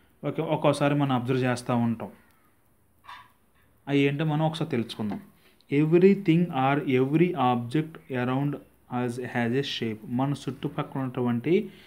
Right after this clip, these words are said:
ఏ వస్తువు తీసుకున్నా సరే దానికి ఒక పర్టిక్యులర్ షేప్ ఉంటుంది. ఓకేనా? బుక్ తీసుకున్నాం అనుకో, బుక్ ఒక షేప్ ఉంటుంది. పెన్ను తీసుకుంటే పెన్సిల్ ఒక షే-, పెన్ను ఒక షేప్ ఉంటుంది. అలాగే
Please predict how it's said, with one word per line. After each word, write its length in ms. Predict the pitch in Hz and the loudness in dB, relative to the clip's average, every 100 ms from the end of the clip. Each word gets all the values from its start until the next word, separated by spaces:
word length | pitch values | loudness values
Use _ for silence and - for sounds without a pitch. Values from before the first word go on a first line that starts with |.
| - - | -20 -8
ఏ 160 | 127 139 | 0 2
వస్తువు 540 | 143 139 - 135 127 127 - | 2 0 -2 -2 -2 -2 -4
తీసుకున్నా 560 | 117 - 123 117 117 | -6 -6 -4 -2 -2
సరే 460 | 113 - 120 196 208 - - - | -4 -4 -2 -2 -2 -12 -20 -10
దానికి 360 | 110 120 131 127 | -4 -2 -2 -4
ఒక 160 | 123 | -6
పర్టిక్యులర్ 520 | 123 120 151 151 143 139 | -6 -6 -6 -2 -2 -2
షేప్ 360 | - 127 123 | -2 -2 -2
ఉంటుంది. 340 | 117 113 104 98 - _ _ _ _ _ - | -6 -4 -6 -8 -14 _ _ _ _ _ -18
ఓకేనా? 400 | 120 135 135 110 - - _ _ _ _ - | -6 -2 0 -2 -4 -20 _ _ _ _ -12
బుక్ 260 | 139 147 165 | -8 0 4
తీసుకున్నాం 360 | 160 160 151 | 4 2 0
అనుకో, 460 | 147 143 127 131 127 - - _ - | 0 2 2 2 -2 -6 -20 _ -8
బుక్ 260 | 120 127 | -6 0
ఒక 120 | 139 135 | 0 0
షేప్ 320 | 139 127 127 | 0 0 -2
ఉంటుంది. 400 | 117 113 104 101 - _ _ - | -4 -2 -4 -6 -16 _ _ -6
పెన్ను 180 | 139 147 | 0 4
తీసుకుంటే 800 | 156 160 147 131 120 120 127 123 - _ _ | 4 4 -2 -2 0 0 -2 -6 -20 _ _
పెన్సిల్ 340 | 131 131 - 135 | -4 -4 -2 -2
ఒక 100 | 131 | -2
షే-, 260 | - 131 | -4 -6
పెన్ను 380 | 120 135 131 135 | -6 -4 -2 -2
ఒక 100 | 131 | -4
షేప్ 320 | - 123 120 | -4 -4 -2
ఉంటుంది. 340 | 120 113 107 104 - _ _ - | -4 -4 -4 -6 -12 _ _ -8
అలాగే 520 | 123 143 151 123 120 | -2 0 2 0 0